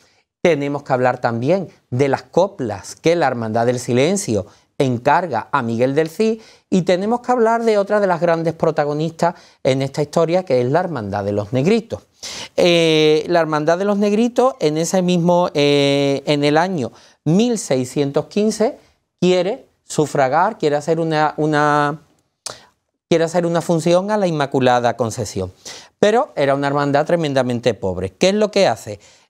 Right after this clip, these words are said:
El hermano mayor Fernando de Molina y el alcalde Pedro Francisco Moreno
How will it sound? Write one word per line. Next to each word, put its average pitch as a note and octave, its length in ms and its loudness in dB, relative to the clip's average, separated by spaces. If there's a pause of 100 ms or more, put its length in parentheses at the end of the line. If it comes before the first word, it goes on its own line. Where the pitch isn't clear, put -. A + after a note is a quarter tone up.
(100)
El F3+ 180 2
hermano G#3 360 -2
mayor A3+ 320 0
Fernando D3+ 640 0
de D3 80 -2
Molina C#3 560 -2 (320)
y D#3 80 2
el E3 100 2
alcalde D3+ 600 0
Pedro C#3 420 -2
Francisco C#3+ 640 -6
Moreno D#3+ 480 0